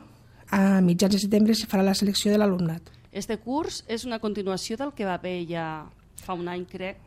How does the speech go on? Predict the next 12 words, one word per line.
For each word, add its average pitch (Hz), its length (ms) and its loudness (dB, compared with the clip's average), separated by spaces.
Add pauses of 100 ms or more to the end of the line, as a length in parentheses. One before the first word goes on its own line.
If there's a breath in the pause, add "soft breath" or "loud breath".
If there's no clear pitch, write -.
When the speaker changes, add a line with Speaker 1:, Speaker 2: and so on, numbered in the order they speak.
Speaker 2:
de 170 100 -8
curs 175 220 -10
de 190 100 -6
geriatria, 190 680 -4
o 196 100 -6
és 190 100 -10
completament 175 760 -6
nou? 226 260 2
Speaker 1:
N-, 240 80 10
Speaker 2:
És - 20 12
Speaker 1:
no, 220 160 10
Speaker 2:
diferent? 175 320 2